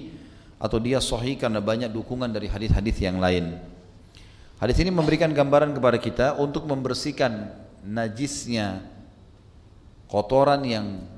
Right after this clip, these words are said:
melengket di sendal kita atau sepatu, itu hampir sama dengan membersihkan kalau ada jilatan anjing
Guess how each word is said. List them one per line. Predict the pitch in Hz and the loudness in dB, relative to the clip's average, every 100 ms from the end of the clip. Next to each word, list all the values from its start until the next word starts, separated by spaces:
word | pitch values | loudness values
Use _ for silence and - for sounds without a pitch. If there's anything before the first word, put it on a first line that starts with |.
| - | -10
melengket | 92 107 139 135 117 | -2 0 0 -2 -6
di | 101 | -4
sendal | - 143 143 113 | -2 0 2 0
kita | 104 117 - 104 117 | 0 -4 -2 -4 -4
atau | 110 120 | -6 -6
sepatu, | - 107 104 92 131 156 170 - - - - - - | -8 0 0 0 -2 -4 -6 -16 -20 -20 -20 -20 -12
itu | 113 117 | -10 -4
hampir | 147 135 139 151 123 | -2 -2 -2 -4 -4
sama | 123 127 139 | -4 -4 -2
dengan | 120 117 123 | -2 -2 -2
membersihkan | 110 107 107 - 117 135 147 175 - | -2 -2 -4 -6 -2 -2 -2 -6 -4
kalau | 110 107 | -2 0
ada | 110 120 | 0 0
jilatan | 110 110 110 110 104 | -2 -2 -2 -2 -4
anjing | 101 107 98 90 | -4 -4 -4 -6